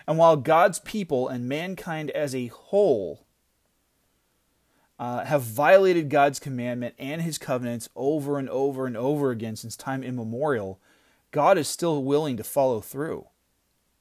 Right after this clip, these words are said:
God is still willing to partner with humanity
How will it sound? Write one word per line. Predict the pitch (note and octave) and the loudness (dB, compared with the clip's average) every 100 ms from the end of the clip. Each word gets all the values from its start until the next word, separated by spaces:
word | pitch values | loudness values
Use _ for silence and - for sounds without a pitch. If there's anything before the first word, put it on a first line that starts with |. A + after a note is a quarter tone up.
| _ _ _ _ _ _ | _ _ _ _ _ _
God | D3+ F#3+ | 4 6
is | D3+ | 6
still | - F#3+ F#3 | 2 4 4
willing | C#3 E3 F3+ C#3+ C3 - _ | 4 -2 0 -2 -4 -10 _
to | - | -8
partner | C#3 - F3 F3+ D#3 | -6 6 6 6 -2
with | C3+ - | -2 -4
humanity | C#3 C3 E3 A2+ G2 G2+ | -4 -2 -2 -4 -6 -8